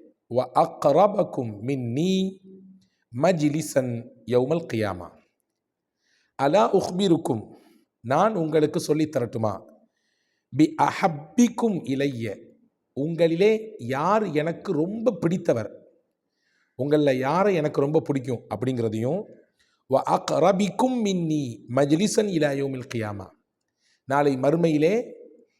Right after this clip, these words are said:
எனக்கு மிக பக்கத்தில் உங்களிலே யார்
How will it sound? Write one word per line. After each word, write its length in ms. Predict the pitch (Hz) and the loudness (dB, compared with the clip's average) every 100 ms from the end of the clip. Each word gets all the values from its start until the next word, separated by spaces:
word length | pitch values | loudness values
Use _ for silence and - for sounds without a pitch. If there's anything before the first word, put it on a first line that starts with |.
| _ - | _ -4
எனக்கு 420 | 139 170 175 165 | 0 0 0 -4
மிக 340 | 131 147 165 233 | -2 -2 0 0
பக்கத்தில் 640 | - 226 - - 165 113 - - - | 6 6 6 0 -2 -4 -8 -16 -4
உங்களிலே 440 | 151 170 156 147 131 | 0 2 4 4 2
யார் 300 | 139 180 | 2 2